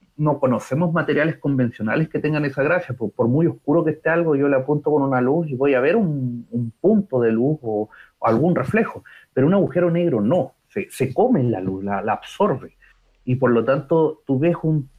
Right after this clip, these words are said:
una zona completamente oscura en un fondo estrellado. A-, acá, obviamente, con esta radiación no, no alcanzamos a, a observar todo este,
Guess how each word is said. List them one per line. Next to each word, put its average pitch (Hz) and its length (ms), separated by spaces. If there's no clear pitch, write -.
una 135 320
zona 156 420
completamente 190 1000
oscura 147 760
en 139 120
un 135 160
fondo 165 300
estrellado. 165 520
A-, 107 240
acá, 110 500
obviamente, 117 480
con 113 140
esta 113 180
radiación 110 380
no, 113 140
no 107 100
alcanzamos 107 720
a, 101 200
a 104 140
observar 104 560
todo 123 160
este, - 140